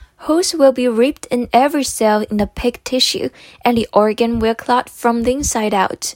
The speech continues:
It will go splotchy, then blue, then completely black within minutes.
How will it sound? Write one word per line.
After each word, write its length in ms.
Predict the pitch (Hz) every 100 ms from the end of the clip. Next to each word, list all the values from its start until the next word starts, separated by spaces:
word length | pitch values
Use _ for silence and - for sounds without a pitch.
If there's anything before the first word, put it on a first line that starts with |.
| _ _ _ _ _ _ _
It 140 | - 359
will 220 | 330 233
go 180 | 240 262
splotchy, 760 | - 233 262 339 - - - _ -
then 200 | 214 220
blue, 460 | 202 247 262 208 262 _
then 200 | 214 214
completely 760 | - 202 - 302 311 - 220 220
black 420 | - 202 202 - -
within 480 | 214 208 196 196
minutes. 520 | 190 180 - - -